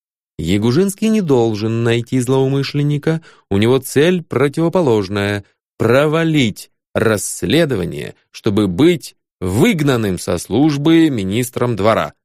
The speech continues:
Зачем? Чтобы вернуться во всем блеске справедливости, когда наследник погибнет, и указать на главного врага престола — барона Фредерикса. Поэтому требуется жертвенный барашек.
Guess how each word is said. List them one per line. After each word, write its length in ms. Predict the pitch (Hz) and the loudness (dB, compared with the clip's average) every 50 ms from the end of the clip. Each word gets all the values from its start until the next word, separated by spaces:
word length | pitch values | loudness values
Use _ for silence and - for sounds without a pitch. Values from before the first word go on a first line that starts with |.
| _ _ | _ _
Зачем? 480 | - - 104 98 - 190 214 214 196 - _ _ _ _ _ _ | -4 -2 -2 0 2 2 2 2 0 -4 _ _ _ _ _ _
Чтобы 380 | _ - - 214 190 226 240 226 | _ -6 -2 0 2 2 2 2
вернуться 640 | 208 208 202 175 170 170 185 226 226 - - 202 156 | 4 4 4 2 2 2 0 -2 -2 -2 -2 0 0
во 160 | 139 135 127 | 2 0 0
всем 360 | 113 - 156 151 151 143 135 | 0 0 0 0 0 0 0
блеске 400 | 120 120 120 139 151 139 - 131 | 0 2 2 2 0 0 -4 -8
справедливости, 1000 | 120 - - 107 95 92 90 82 117 180 233 226 190 139 - - - 107 80 - _ _ _ _ | -8 -6 -2 -2 -2 -2 -2 0 0 2 2 4 2 2 0 -2 -6 -8 -8 -8 _ _ _ _
когда 300 | - 110 107 113 127 120 | -4 -2 0 0 0 0
наследник 680 | 117 107 98 - - 117 156 185 151 147 160 - - - | 0 -2 -4 -2 0 2 2 2 2 0 -2 -4 -4 -2
погибнет, 800 | - 117 104 95 113 156 185 185 160 123 120 101 87 - - _ _ _ _ _ - | -2 -2 -2 -2 -2 0 2 2 2 0 0 -2 -2 -4 -6 _ _ _ _ _ 0
и 60 | 139 | 2
указать 760 | 147 139 123 - 127 117 104 98 151 180 180 170 - - - _ - | 2 2 2 0 0 0 0 2 2 2 0 0 -4 -8 -16 _ -6
на 200 | 110 131 135 131 | -4 -2 -2 -2
главного 800 | 107 107 104 113 131 147 156 151 147 147 143 135 131 127 117 | -2 -2 0 2 4 2 2 2 0 -2 -4 -2 0 0 0
врага 400 | 110 104 104 98 87 98 101 107 | 0 -2 -2 -2 0 0 0 0
престола — 680 | 98 - 104 92 - - - 87 85 82 85 80 82 - _ _ _ _ | -2 -2 -4 -6 -6 -4 -4 -2 -2 0 0 -2 -4 -4 _ _ _ _
барона 720 | - 92 95 92 90 82 82 90 101 110 123 143 170 185 | -6 -2 0 0 0 0 0 2 2 2 2 2 0 -2
Фредерикса. 960 | - - - 143 110 98 98 85 87 90 90 87 - - - - 87 85 82 - _ _ _ _ _ - | -4 -4 -6 -6 -4 -2 -2 -2 -2 -4 -4 -6 -8 -10 -10 -8 -8 -8 -8 -10 _ _ _ _ _ -2
Поэтому 400 | 95 120 180 185 - 185 185 180 | 0 2 2 2 0 0 -2 -2
требуется 760 | - - 123 135 139 131 135 139 139 127 - - - 135 127 | 0 0 0 0 0 0 -2 -2 -2 -4 -4 -4 -2 -2 -2
жертвенный 760 | 107 87 87 87 98 107 104 - - 104 107 101 98 104 101 | -2 -2 -2 -2 -2 -2 -2 -4 -6 -6 -6 -4 -4 -4 -4
барашек. 840 | 101 101 95 85 85 82 82 80 - - - 85 - _ - - _ | -4 -4 -4 -2 -2 -4 -4 -6 -6 -8 -10 -10 -12 _ -20 -20 _